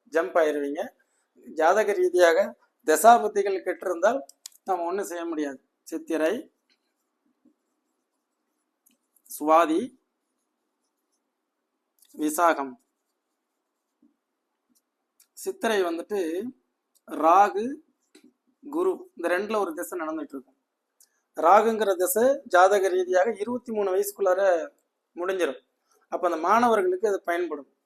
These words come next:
எதிர்மறையான எண்ணங்கள், நம்ம எடுத்தவங்க, எடுத்தவங்க, எடுத்தவன், எந்த முயற்சி எடுத்தோம்னாலும் நடக்காம இருந்தது,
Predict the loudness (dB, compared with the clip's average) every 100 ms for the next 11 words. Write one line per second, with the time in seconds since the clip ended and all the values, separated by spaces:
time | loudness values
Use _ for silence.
0 | -6 -4 -2 -2 -2 -4 -6 -12 -14 -8
1 | -8 -8 _ _ _ _ _ -12 -8 -4
2 | -4 -2 -2 -2 -2 -6 -10 -8 -8 -6
3 | -8 -8 -12 _ _ _ -8 -2 -2 -2
4 | -4 -4 -6 -8 -10 -10 -8 -8 -4 -4
5 | -6 -10 -10